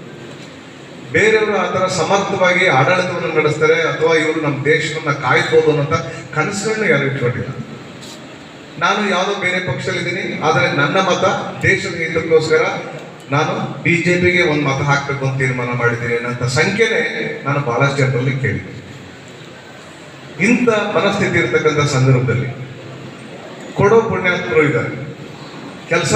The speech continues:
ಮಾಡಕ್ಕೆ ತಾವೆಲ್ಲ ಒಳ್ಳೆ ಯೋಧರ ಥರ ನಿಂತಿದೆ. ಇಲ್ಲದ್ರೆ ಇಷ್ಟು ಜನ ಬಂದು ಇವತ್ತೇ ಕಾರ್ಯಕ್ರಮದಲ್ಲಿ ಭಾಗವಹಿಸ್ತಿರ್ಲಿಲ್ಲ. ಇದೇ ಮೂರ್ನಾಲ್ಕು ತಿಂಗಳಿಂದ ಸಭೆ ಮಾಡೋಣ ಬನ್ನಿ ಅಂತಂದ್ರೆ ಖಂಡಿತ ಬರ್ತಿರ್ಲಿಲ್ಲ ನೀವು. ಇವತ್ತು ತಮಗೆಲ್ಲ ಒಂದು ಉತ್ಸಾಹ ಇದೆ,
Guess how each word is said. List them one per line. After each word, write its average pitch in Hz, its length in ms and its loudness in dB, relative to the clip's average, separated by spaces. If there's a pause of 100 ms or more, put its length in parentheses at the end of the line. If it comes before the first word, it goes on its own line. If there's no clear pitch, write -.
(120)
ಮಾಡಕ್ಕೆ 196 380 2
ತಾವೆಲ್ಲ 165 460 4 (320)
ಒಳ್ಳೆ 170 180 6 (640)
ಯೋಧರ 196 380 4
ಥರ 160 100 -2 (100)
ನಿಂತಿದೆ. 127 360 -4 (1300)
ಇಲ್ಲದ್ರೆ 190 340 4
ಇಷ್ಟು 196 160 2
ಜನ 190 200 2 (380)
ಬಂದು 170 340 2
ಇವತ್ತೇ 156 300 6
ಕಾರ್ಯಕ್ರಮದಲ್ಲಿ 151 720 2
ಭಾಗವಹಿಸ್ತಿರ್ಲಿಲ್ಲ. 135 680 2 (840)
ಇದೇ 202 180 4 (120)
ಮೂರ್ನಾಲ್ಕು 196 440 -2
ತಿಂಗಳಿಂದ 185 320 -4
ಸಭೆ 175 400 2
ಮಾಡೋಣ 165 300 2
ಬನ್ನಿ 156 200 2
ಅಂತಂದ್ರೆ 151 340 2
ಖಂಡಿತ 175 300 0 (120)
ಬರ್ತಿರ್ಲಿಲ್ಲ 123 400 2
ನೀವು. - 260 -2 (1160)
ಇವತ್ತು 208 280 2
ತಮಗೆಲ್ಲ 165 380 4 (100)
ಒಂದು 160 140 2 (300)
ಉತ್ಸಾಹ 139 360 2
ಇದೆ, - 240 0